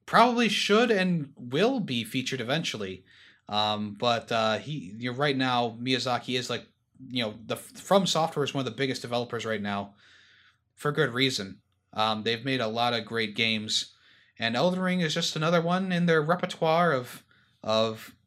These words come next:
of gaming legends, <laughs> I guess you could say. <laughs> All right. Call of Duty Warzone. Uh, season three has come around, and I really could care less at this point.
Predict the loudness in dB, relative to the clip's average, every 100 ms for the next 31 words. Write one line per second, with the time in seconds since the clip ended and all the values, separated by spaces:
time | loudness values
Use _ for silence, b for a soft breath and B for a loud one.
0 | _ _ _ _ _ _ _ _ -18 -10
1 | -2 0 -2 0 2 2 2 0 -2 -2
2 | -4 -8 _ -2 4 4 4 4 2 -2
3 | -6 -10 -10 -8 -2 2 4 4 2 0
4 | -2 0 0 -2 -6 -8 -8 -10 _ B
5 | B B B B B B B B _ _
6 | _ _ _ _ _ _ _ 4 8 8
7 | 6 -2 _ _ _ _ _ _ _ 4
8 | 8 10 8 6 6 8 6 4 B B
9 | 2 4 6 6 4 4 0 -6 -8 B
10 | B B _ b b b b b b 4
11 | 6 4 2 2 2 0 0 0 0 -2
12 | 0 0 0 2 2 4 2 0 -2 0
13 | 2 4 2 0 0 2 2 2 4 6
14 | 4 2 -2 0 0 0 -2 -2 -2 -4
15 | -2 0 0